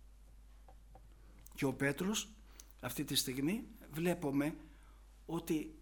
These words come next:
δεν είναι εξ συστήματος εγωιστής. Αλλά δεν ξέρει.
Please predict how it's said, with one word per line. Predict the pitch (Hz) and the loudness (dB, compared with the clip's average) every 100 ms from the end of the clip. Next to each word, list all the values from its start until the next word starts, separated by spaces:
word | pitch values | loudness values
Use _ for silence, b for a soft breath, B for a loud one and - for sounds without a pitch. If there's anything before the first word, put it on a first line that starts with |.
| - | -10
δεν | 156 175 269 285 269 | -2 6 8 12 10
είναι | 277 226 190 | 10 10 10
εξ | 170 - | 10 8
συστήματος | - 156 - 180 170 147 135 139 120 - | 8 10 10 10 10 10 8 6 4 4
εγωιστής. | 147 131 127 123 - 113 - - - - - - - - - - - - - - - - - - - - - - - - | 6 8 8 8 8 8 4 0 -10 -18 -18 -18 -18 -20 -20 -20 -18 -18 -18 -18 -20 -20 -20 -20 -20 -20 -20 -16 -8 4
Αλλά | 147 185 - | 8 8 6
δεν | 151 214 | 12 12
ξέρει. | 170 220 208 139 | 12 12 12 12